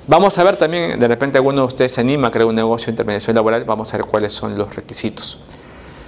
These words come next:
Correcto, entonces, trámites legales, tributarios, laborales, ¿ya puedo iniciar operaciones en mi negocio? En muchos casos sí,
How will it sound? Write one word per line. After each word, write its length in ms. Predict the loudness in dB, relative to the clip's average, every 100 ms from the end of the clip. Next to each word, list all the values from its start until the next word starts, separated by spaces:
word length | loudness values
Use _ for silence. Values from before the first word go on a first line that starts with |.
| -20 -20 -20 -4
Correcto, 440 | 4 4 4 0 -4
entonces, 460 | 0 2 4 2 0 -10 -20 -20 -20 -20 -20 -20 -20 -20 -2
trámites 340 | 2 4 2 2
legales, 520 | 4 4 4 0 -2
tributarios, 540 | 0 2 4 4 4
laborales, 800 | 2 2 2 2 0 -2 -6 -14 -6
¿ya 280 | 0 4 4
puedo 240 | 6 4
iniciar 280 | 4 2 0
operaciones 600 | 2 2 0 0 0 0
en 80 | -2
mi 80 | 2
negocio? 560 | 2 2 0 2 2 2 -10 -20 -20 -2
En 140 | 0
muchos 260 | 2 0 -2
casos 300 | -4 -4 -2
sí, 300 | 0 -2 -4